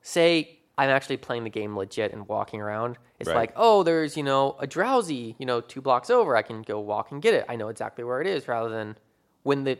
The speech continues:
Speaker 1: tracking on the phone, the game actually worked, I'd be like, "Oh, is it's like, it's close. I need to walk this way. Oh, it's closer. Keep walking that way," type thing.
Speaker 2: Gotcha.
Speaker 1: Um, but at the same time they shut down those services, they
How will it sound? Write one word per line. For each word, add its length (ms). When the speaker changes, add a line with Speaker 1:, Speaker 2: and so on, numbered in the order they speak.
Speaker 1:
tracking 380
on 100
the 80
phone, 340
the 340
game 220
actually 260
worked, 400
I'd 100
be 80
like, 160
"Oh, 240
is 100
it's 180
like, 240
it's 100
close. 600
I 40
need 100
to 60
walk 180
this 180
way. 180
Oh, 80
it's 100
closer. 560
Keep 160
walking 240
that 160
way," 120
type 140
thing. 80
Speaker 2:
Gotcha. 480
Speaker 1:
Um, 420
but 100
at 80
the 80
same 220
time 180
they 80
shut 200
down 160
those 120
services, 600
they 340